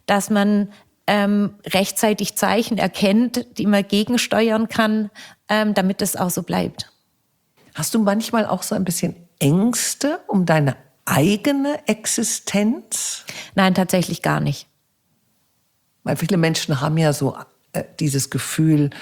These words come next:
Speaker 2: „Oh Gott, wie, wie lange verdiene ich überhaupt noch Geld? Wie, wie kann man sich überhaupt irgendwann alles noch leisten?“ Also geht's so wirklich bergab mit Deutschland, wie ja manche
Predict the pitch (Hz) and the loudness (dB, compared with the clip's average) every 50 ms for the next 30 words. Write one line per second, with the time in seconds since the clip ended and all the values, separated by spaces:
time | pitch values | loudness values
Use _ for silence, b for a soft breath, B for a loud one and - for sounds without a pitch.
0 | B B B B B B B B B _ - - 135 - 139 139 - - 139 147 | B B B B B B B B B _ -16 -10 -4 -2 -2 -2 -2 -2 -2 0
1 | 139 143 143 - - - - 156 147 147 143 139 139 139 139 139 135 - - 135 | 0 0 0 -2 -6 -8 -10 -8 -4 -2 2 2 4 4 4 2 0 0 -2 0
2 | - 147 147 147 147 - 147 - 131 117 127 131 123 - - 143 135 123 - - | 2 2 4 4 2 2 0 0 0 2 2 0 0 0 0 0 0 0 -2 -4
3 | - 131 123 123 123 123 123 127 123 127 - - - 123 135 135 139 139 143 127 | -2 0 2 2 2 4 2 2 0 -2 -4 -6 -4 -2 0 2 2 2 0 -2
4 | B B B B B B B _ - - - 127 - - - 82 78 92 - 80 | B B B B B B B _ -8 -6 -6 -4 -4 -4 -4 -2 -4 -4 -4 -6
5 | 82 - - - - - - - - - - - 170 160 156 151 139 147 135 139 | -10 -10 -12 -14 -12 -12 -14 -14 -12 -8 -4 0 2 2 2 2 2 0 0 0
6 | - 131 113 139 143 139 - - 143 135 139 131 135 139 - - 135 135 147 131 | 2 2 4 2 2 2 0 0 2 2 2 2 2 2 0 0 0 0 0 0
7 | - 160 143 123 120 139 131 127 131 139 139 135 - - - - - - 117 117 | 0 0 0 0 0 0 2 2 2 2 2 0 0 -2 -4 -6 -4 -2 0 2
8 | 117 117 117 117 117 B B B B B B B B - 139 143 147 139 - 143 | 4 4 2 2 0 B B B B B B B B -2 0 0 2 2 2 2
9 | 143 - - - - - 156 147 131 127 160 160 151 175 - - - 196 196 180 | 2 0 -2 -2 2 2 2 2 2 2 2 2 2 0 -4 -4 -2 0 0 0
10 | - - - 185 175 175 - - - 165 - - - - - 180 170 - - - | -2 -2 0 0 0 0 -2 -4 -4 -4 -4 -6 -8 -4 -2 -2 -2 -2 -2 -2
11 | - 156 156 170 170 - - - - 180 175 175 180 190 196 196 185 - - B | 2 2 2 2 0 -2 -4 -4 0 0 2 2 2 2 0 0 -2 -6 -8 B
12 | B B B B B B B _ _ - 135 127 117 95 87 - - - - 120 | B B B B B B B _ _ -4 -2 0 0 -2 -4 -6 -8 -4 -2 -2
13 | 127 - - 120 113 104 101 | -2 0 0 0 0 -2 -2